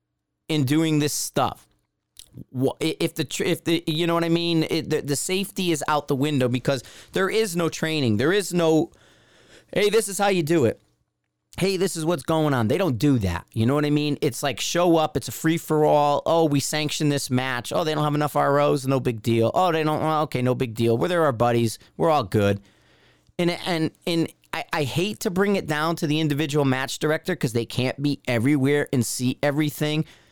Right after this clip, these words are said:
but they're the ones that have to step up and demand the series do things they can't. So if you find out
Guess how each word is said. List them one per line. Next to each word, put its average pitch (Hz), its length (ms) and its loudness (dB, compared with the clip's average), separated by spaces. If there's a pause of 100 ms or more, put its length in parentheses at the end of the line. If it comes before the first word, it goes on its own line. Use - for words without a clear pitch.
(180)
but 123 180 -4
they're 220 180 4
the 226 80 2
ones 160 280 2
that 135 140 -2
have 139 240 -2
to 120 100 -4
step - 440 -2
up 135 220 0
and 107 140 2
demand 110 640 2 (480)
the 117 140 0
series 147 680 0
do 131 240 2
things 127 500 0
they 117 200 2
can't. 101 420 -4 (680)
So 135 280 2
if 117 140 0
you 185 160 2
find 185 400 -2
out 151 220 0